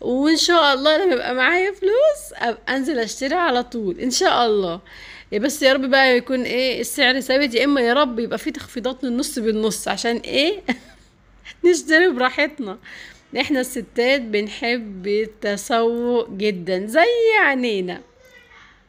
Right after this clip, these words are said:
ادين شايفين معايا ايه؟ كل هذه الاشياء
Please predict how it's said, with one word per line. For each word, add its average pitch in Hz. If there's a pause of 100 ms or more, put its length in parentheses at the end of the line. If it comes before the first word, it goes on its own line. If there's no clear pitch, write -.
(1400)
ادين 202
شايفين 202
معايا 208
ايه؟ 240 (340)
كل 294
هذه 233
الاشياء 320